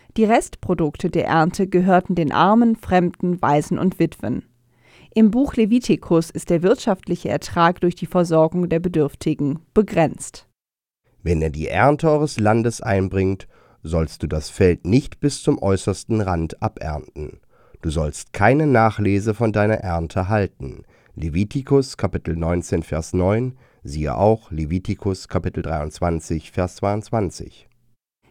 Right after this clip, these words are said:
Speaker 1: Die Ränder der Felder stehen denen zu, die am Rand der Gesellschaft stehen. Und darüber hinaus gehören die bei der Ernte übersehenen Erträge nicht dem Besitzer des Feldes. Generell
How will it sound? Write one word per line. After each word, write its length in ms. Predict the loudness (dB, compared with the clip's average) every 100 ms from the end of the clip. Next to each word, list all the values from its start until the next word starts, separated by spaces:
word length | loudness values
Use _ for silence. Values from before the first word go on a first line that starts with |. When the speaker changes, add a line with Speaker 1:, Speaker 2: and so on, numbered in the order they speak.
| _
Speaker 1:
Die 100 | 2
Ränder 420 | 6 6 6 6
der 160 | 6 2
Felder 420 | 4 4 6 4
stehen 480 | 2 2 4 4 2
denen 320 | 2 2 2
zu, 400 | -2 -4 -2 -2 -6 _ -2
die 80 | 2
am 160 | 2 4
Rand 420 | 2 2 -2 -2
der 80 | 0
Gesellschaft 680 | 0 2 2 2 -4 -6 -10
stehen. 500 | -6 -4 -2 -4 -8 _ _ _ _ _ _
Und 260 | 0 2 4
darüber 280 | 2 4 2
hinaus 520 | 2 2 2 2 -2
gehören 420 | -2 2 4 4
die 120 | 2
bei 120 | 2 2
der 160 | 2
Ernte 360 | 2 0 -2 -4
übersehenen 680 | -2 0 2 2 2 2 0
Erträge 680 | -4 -4 0 0 2 0 -2 -8 _ -2
nicht 340 | -2 -2 -2
dem 140 | 0 2
Besitzer 480 | 0 -2 -2 -2
des 180 | -2 -4
Feldes. 640 | -2 -2 0 -2 -6 -14 -20 _ _ _ _ _ _ 0
Generell 540 | 4 4 6 4 4